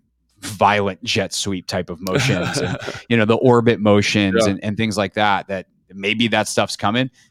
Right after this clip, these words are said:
Speaker 1: But for right now, like, starting to add a little bit, and we'll see how complicated it gets and, and how much this offense grows by the end of the year. But anything else, uh, offensively that we wanna talk about?
Speaker 2: No, and just, uh,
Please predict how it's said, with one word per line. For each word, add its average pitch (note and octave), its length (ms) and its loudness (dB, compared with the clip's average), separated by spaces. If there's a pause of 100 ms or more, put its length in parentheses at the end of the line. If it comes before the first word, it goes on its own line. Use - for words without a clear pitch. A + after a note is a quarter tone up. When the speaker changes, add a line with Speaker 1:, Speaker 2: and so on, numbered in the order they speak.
(160)
Speaker 1:
But G#2 100 -2
for G2+ 140 -2
right G2+ 180 2
now, G2 320 0
like, F2+ 200 -4 (200)
starting A2 720 -8
to G#2+ 180 -8
add G2+ 240 0
a F#2+ 60 -2
little F#2+ 300 -4
bit, F#2 240 -2
and F2+ 80 -8
we'll F2+ 80 -10
see - 160 -8
how F2+ 100 -6
complicated F2 580 -10
it E2 120 -12
gets D#2+ 320 -8
and, E2 180 -18
and E2+ 240 -18
how F2 540 -6 (120)
much A2 220 -2
this G2 120 -6
offense F#2 340 -6
grows F2 320 -6
by E2+ 160 -6
the D#2+ 100 -10
end E2 160 -12
of D2 60 -16
the D2+ 60 -14
year. C#2+ 240 -12
But D#2 180 -10 (320)
anything C3+ 360 2
else, B2 320 0
uh, A2+ 280 4
offensively A2 480 -2
that G#2+ 80 -2
we G#2+ 60 -8
wanna A2 120 -6
talk G#2+ 240 -2
about? A2 240 -2 (400)
Speaker 2:
No, A2 280 0
and A2 140 -4
just, B2 300 0
uh, A2 300 4